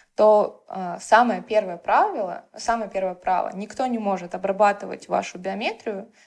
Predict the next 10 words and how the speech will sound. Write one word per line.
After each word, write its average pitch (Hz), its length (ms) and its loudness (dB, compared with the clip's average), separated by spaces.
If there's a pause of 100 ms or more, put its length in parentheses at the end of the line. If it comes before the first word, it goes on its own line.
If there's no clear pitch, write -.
(140)
без 247 320 0
получения 233 640 -6
вашего 196 400 -2
прямого 202 720 -6
отдельного 185 720 -8
согласия 196 600 -4
на 214 100 -8
обработку 202 580 -6
именно 196 320 -12
биометрии. 185 760 -12